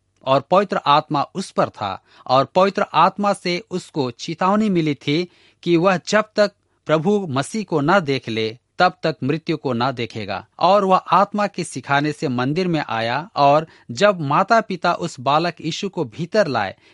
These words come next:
कि उसके लिए व्यवस्था के रीति के अनुसार करें, तो उसने उसे अपनी गोद में ले लिया और परमेश्वर का धन्यवाद करके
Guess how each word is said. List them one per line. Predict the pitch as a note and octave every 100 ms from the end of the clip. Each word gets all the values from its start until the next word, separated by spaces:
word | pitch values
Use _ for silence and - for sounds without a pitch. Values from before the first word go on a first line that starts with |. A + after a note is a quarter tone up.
| _
कि | E3 -
उसके | G3+ - G3+
लिए | F#3+
व्यवस्था | C#3+ D3 D#3+ - F3
के | D#3+ D#3
रीति | D#3 E3 F#3+
के | -
अनुसार | D3+ C3+ C3+ - C3 C3 -
करें, | D#3 E3 G2+ - _ _ _ _ _ _ _ -
तो | D3 C#3
उसने | - G3 - E3+ E3+
उसे | D3+ - D#3 D3 -
अपनी | D3 D#3 B2
गोद | C#3+ F3+
में | E3+ D3+
ले | C3 C#3
लिया | A#2 A2 A2 - -
और | - C#3 C3+
परमेश्वर | C#3+ D3 F#3 G3 - C#3+
का | C#3 B2 A2+ - _
धन्यवाद | G#2+ A2+ D3+ D3+ C#3 C3+ -
करके | B2 A#2 - A#2